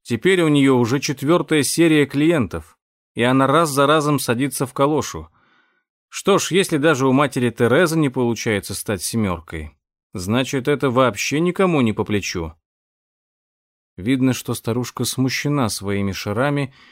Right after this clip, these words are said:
и испуганно причитает, как будто обварилась, сварив яйца и попытавшись вынуть их из кастрюльки. По словам Эдмонда Уэллса, в жизни встречаются только такие проблемы,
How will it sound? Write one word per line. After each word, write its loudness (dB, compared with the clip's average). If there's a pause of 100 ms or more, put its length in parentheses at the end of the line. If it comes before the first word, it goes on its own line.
(160)
и 0
испуганно -2
причитает, -4 (440)
как -6
будто 0
обварилась, -2
сварив -6
яйца -2 (340)
и -8
попытавшись -4
вынуть 0
их -6
из -8
кастрюльки. -10 (1300)
По -8
словам -2
Эдмонда -2
Уэллса, -4
в -8
жизни -4
встречаются -8
только -10
такие -8
проблемы, -4